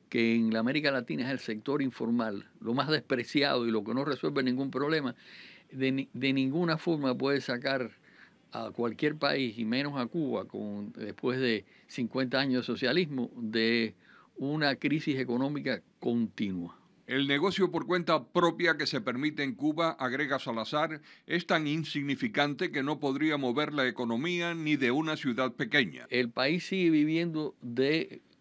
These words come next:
Speaker 1: lo que le regala hasta cierto punto Venezuela y sobre todo lo que es,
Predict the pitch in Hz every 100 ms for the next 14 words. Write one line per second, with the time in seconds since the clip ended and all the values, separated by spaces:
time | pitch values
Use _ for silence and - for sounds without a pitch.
0 | _ _ _ - 117 - 117 120 107 127
1 | 113 110 104 - - - - _ - 117
2 | 104 113 110 131 156 151 - _ _ _
3 | _ _ _ _ _ - 107 104 135 135
4 | 143 135 151 139 139 117 117 113 - 143
5 | 143 156 - - _ - 208 226 - 165
6 | 147 151 185 196 190 131 139 123 131 127
7 | - 156 165 - -